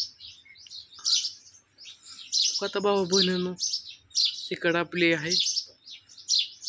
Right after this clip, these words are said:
आता गे-, तिला आणले, आणलं आकाशच्या घरी. तू आता काय होतंय ती.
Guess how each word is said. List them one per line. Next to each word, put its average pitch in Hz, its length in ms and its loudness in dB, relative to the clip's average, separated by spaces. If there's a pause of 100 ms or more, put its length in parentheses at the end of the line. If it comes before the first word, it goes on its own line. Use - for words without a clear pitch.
(120)
आता 156 200 -2
गे-, 180 240 4
तिला - 400 0
आणले, 180 560 2
आणलं 175 280 2
आकाशच्या 165 340 0
घरी. 156 260 -4 (760)
तू 170 160 2
आता 185 220 2
काय 196 100 4
होतंय 180 340 2
ती. 170 140 -8